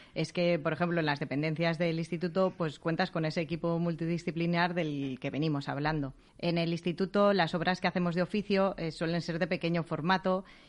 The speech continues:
y puedes investigarlas de este modo, pues, todo lo necesario. Y en un andamio normalmente estás contratado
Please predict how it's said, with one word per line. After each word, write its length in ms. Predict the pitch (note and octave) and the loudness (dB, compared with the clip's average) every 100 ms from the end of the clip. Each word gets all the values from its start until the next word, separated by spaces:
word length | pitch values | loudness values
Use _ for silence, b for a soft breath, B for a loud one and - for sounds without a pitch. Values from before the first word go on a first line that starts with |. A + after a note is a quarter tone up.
| b | b
y 300 | F#3 E3 D#3+ D3+ | -2 0 -2 -2
puedes 240 | D#3 D#3 | -2 -2
investigarlas 760 | F3 E3 D#3 E3 D#3 E3 D#3 D3 | -2 -2 -4 -2 -2 0 -2 -2
de 80 | D3+ | -6
este 180 | - | -4
modo, 320 | D#3+ D#3+ E3+ E3+ | -2 0 -2 -2
pues, 200 | D3+ - | -8 -4
todo 180 | D#3+ | -2
lo 140 | D#3+ D#3 | 0 0
necesario. 640 | C#3+ C#3+ - C#3 C3+ C3+ - | -2 -4 -6 -6 -8 -10 -6
Y 340 | F3+ E3+ E3 | -4 -2 0
en 120 | D#3+ | 0
un 100 | E3 | 2
andamio 460 | F3 F#3 F#3+ F#3+ G3 | 2 4 4 2 2
normalmente 840 | F#3 F3+ F#3 F#3+ G3 G3+ G3+ - | 2 2 2 2 0 0 -2 -4
estás 360 | D#3+ D#3 D#3 - | -6 -6 -6 -4
contratado 680 | E3+ D#3 D#3+ F3 F3 F#3 | -4 -2 0 0 0 -2